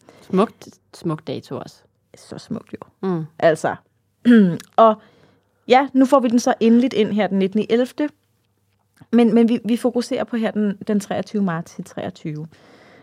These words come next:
Speaker 2: Øhm, og
Speaker 1: Fordi det ligesom vil slå tonen an. Er det ikke rigtigt? Bare lige for at få, få alle med. Vi
Speaker 2: Fuld-
Speaker 1: s-, taler om det her, fordi det ligesom slår s-, altså ligesom når vi taler om astrologiske sæsoner, så er det sådan en,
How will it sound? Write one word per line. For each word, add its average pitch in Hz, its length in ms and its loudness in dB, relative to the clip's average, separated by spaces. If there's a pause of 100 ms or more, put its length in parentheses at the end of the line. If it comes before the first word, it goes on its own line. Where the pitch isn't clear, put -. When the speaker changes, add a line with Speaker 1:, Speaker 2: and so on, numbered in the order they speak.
(120)
Speaker 2:
Øhm, 190 500 2 (160)
og 202 100 6
Speaker 1:
Fordi 247 140 2
det 233 140 0
ligesom 233 280 -2
vil 208 80 -2
slå 214 180 -4
tonen 226 360 -2
an. 202 200 -2
Er - 80 0
det 220 100 0
ikke 240 180 -2
rigtigt? 226 260 -4
Bare 208 120 0
lige 226 120 -2
for 226 120 -2
at 208 80 0
få, 196 200 -8 (160)
få - 120 -8
alle 208 260 -2
med. 196 360 -2
Vi 190 60 -10
Speaker 2:
Fuld- 233 300 -6
Speaker 1:
s-, - 80 -20
taler 277 240 0
om 233 80 0
det 233 100 -4
her, 233 100 0
fordi 226 220 -6
det 220 80 -6
ligesom 233 280 -4 (680)
slår 208 460 -2
s-, - 380 -16
altså 226 180 -2
ligesom 233 240 0
når 208 80 4
vi 185 100 -2
taler 196 260 -2
om 185 80 -2
astrologiske 196 640 -6
sæsoner, 185 480 -4
så 190 140 -6
er 190 40 -2
det 180 100 -10
sådan 170 200 -6
en, 160 60 -8